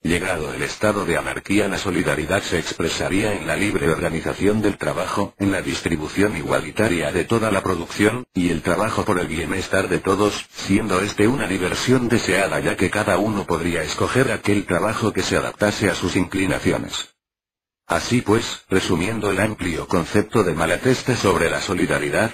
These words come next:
hay que decir que esta es natural en el hombre, que en determinado momento sufre un brusco cambio para ser aprovechada en beneficio de unos pocos,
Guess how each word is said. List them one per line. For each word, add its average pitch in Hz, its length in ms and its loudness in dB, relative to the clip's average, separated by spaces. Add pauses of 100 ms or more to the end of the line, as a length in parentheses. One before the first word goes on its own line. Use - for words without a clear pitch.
hay 123 240 0
que 131 120 2
decir 107 360 0
que 87 200 2
esta 127 260 0
es 113 160 -2
natural 92 440 0
en 87 120 -4
el 80 120 -4
hombre, 110 500 -2
que 80 220 2
en 82 100 -6
determinado 92 680 0
momento 98 420 0
sufre 117 380 0
un 104 140 -2
brusco 104 420 0
cambio 92 420 0
para 78 180 0
ser 87 200 0
aprovechada 98 720 0
en 90 140 -2
beneficio 104 540 0
de 85 100 2
unos - 320 -2
pocos, 123 520 0